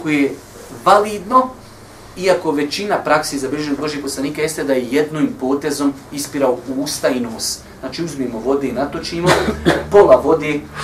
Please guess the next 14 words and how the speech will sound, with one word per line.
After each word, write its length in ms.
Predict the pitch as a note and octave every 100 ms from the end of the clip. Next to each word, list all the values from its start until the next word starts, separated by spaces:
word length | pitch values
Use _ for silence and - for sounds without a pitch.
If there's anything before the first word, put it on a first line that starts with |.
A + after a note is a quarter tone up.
| - - -
uzmemo 380 | E3+ C#3 B2+
za 160 | A2+ A#2+
usta, 500 | C#3 F#3+ - A3 A3 - - - - -
pola 220 | E3+ D3
za 160 | C3+
nos, 440 | C3+ - E3+ - - - - - -
uvlačeći, 880 | D#3 B2+ C3+ D#3+ G#3+ - F#3 - C#3
znači, 520 | C3+ C#3+ - D3+ D3+ C3
vodu 300 | C3 D3+ A#2 - - - - - - - A#2
gore, 380 | C#3+ F#3+ B3 C4 - - -
isecajući 720 | C#3 - E3 G3 F#3 D#3 -
nos 320 | C#3+ E3+ D3 -
lijevom 320 | E3 D#3+ C#3+
rukom, 300 | F3+ F3+